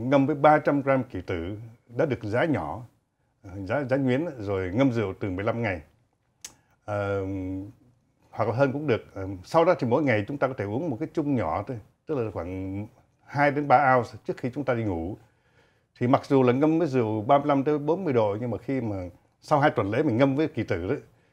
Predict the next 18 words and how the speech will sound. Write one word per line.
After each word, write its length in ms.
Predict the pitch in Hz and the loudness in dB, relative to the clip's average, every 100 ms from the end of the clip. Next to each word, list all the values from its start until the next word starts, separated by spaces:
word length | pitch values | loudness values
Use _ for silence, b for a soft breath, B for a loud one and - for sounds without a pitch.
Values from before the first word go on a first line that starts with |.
| _ | _
thì 100 | 120 | 0
cái 120 | - | 4
nồng 160 | 127 127 | 6 6
độ 160 | 120 | 6
nó 80 | 170 | 6
giảm 220 | 131 98 | 2 0
rất 160 | 165 170 | -2 -2
nhiều, 180 | 120 104 | -2 -2
thưa 100 | 139 | -4
quý 80 | |
vị. 140 | 123 107 110 _ _ _ _ _ _ | -4 -6 -10 _ _ _ _ _ _
Ờ, 80 | 104 - | -14 -8
cái 60 | - | -2
công 100 | 170 | 0
thức 160 | 240 | 2
này 180 | - 120 | 2 2
có 100 | 170 - | 2 0
thể 360 | 98 101 104 | -2 -2 -2